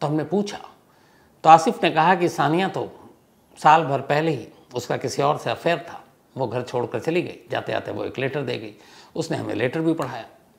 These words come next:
कि मैं तुम्हारे साथ रहना नहीं चाहती, मुझे किसी और से मोहब्बत हो गई और मैं जा रही हूँ। तो ये उन्होंने जब कहा तो चचा को पहले लगा कि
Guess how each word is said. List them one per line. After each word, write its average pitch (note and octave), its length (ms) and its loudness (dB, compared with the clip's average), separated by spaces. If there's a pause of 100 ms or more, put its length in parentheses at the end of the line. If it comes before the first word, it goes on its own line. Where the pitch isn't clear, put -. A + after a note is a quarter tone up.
(120)
कि B2+ 100 -10
मैं A2 340 -6 (360)
तुम्हारे A#2 260 -4
साथ A#2 260 -6
रहना A#2 240 -4
नहीं C#3 160 -2
चाहती, C#3+ 280 -6
मुझे A2+ 220 -8
किसी A2 220 -10
और G2+ 120 -6
से G#2 140 -14
मोहब्बत A#2 460 -8
हो C3 80 -6
गई C3 160 -6
और F2+ 120 -12
मैं F#2 180 -14
जा B2 140 -6
रही C#3 120 -8
हूँ। - 100 -16 (1800)
तो A3 60 4
ये A#3 180 6
उन्होंने F#3+ 340 4
जब D#3+ 140 0
कहा F#3+ 180 2
तो F3 220 0
चचा F#3 380 0
को F#3+ 200 2 (400)
पहले B2 220 -4
लगा D3+ 260 0
कि D#3 160 -8